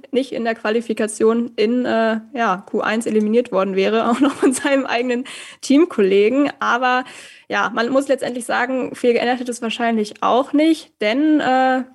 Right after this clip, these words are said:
ja, Pierre Gasly hat ein sehr, sehr sauberes Rennen an diesem Wochenende abgeliefert und hat dafür gesorgt, dass AlphaTauri jetzt punktgleich ist mit Alpine in der Konstrukteurswertung auf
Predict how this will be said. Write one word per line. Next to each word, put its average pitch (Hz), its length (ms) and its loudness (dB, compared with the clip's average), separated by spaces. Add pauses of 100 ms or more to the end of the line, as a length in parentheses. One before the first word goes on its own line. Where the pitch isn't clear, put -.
(280)
ja, 233 380 -2 (260)
Pierre 233 180 -2
Gasly 247 340 -2
hat 202 220 -4
ein 202 240 -8 (100)
sehr, 254 320 -2
sehr 202 260 0
sauberes 196 500 -4
Rennen 196 280 -2
an 226 140 0
diesem 254 260 4
Wochenende 226 540 0
abgeliefert 214 640 -4 (340)
und 285 220 0
hat 285 100 -4
dafür 269 200 -4
gesorgt, 226 420 -2
dass 240 100 -4
AlphaTauri 247 480 0
jetzt 247 240 -2
punktgleich 196 440 0
ist - 200 -8
mit 214 120 -8
Alpine 220 400 -4
in 208 100 -6
der 208 80 -4
Konstrukteurswertung 220 1040 -6
auf 214 220 -2